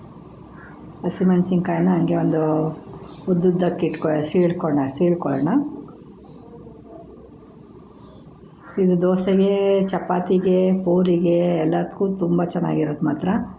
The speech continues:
ಆ, ನೋಡಿ, ಈ ಥರ ಮೂ-, ಹೆಚ್ಚಿ ರೆಡಿ ಮಾಡಿ ಇಟ್ಕೊಂಡಿದ್ದೀನಿ.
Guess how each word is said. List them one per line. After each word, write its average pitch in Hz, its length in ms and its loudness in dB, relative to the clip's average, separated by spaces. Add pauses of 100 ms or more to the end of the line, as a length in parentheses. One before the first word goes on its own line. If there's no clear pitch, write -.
(480)
ಆ, 185 60 0 (2000)
ನೋಡಿ, 175 280 2
ಈ - 180 -2
ಥರ 175 200 -2
ಮೂ-, 175 500 2
ಹೆಚ್ಚಿ 175 400 0
ರೆಡಿ 165 240 2
ಮಾಡಿ 170 240 2
ಇಟ್ಕೊಂಡಿದ್ದೀನಿ. 156 600 0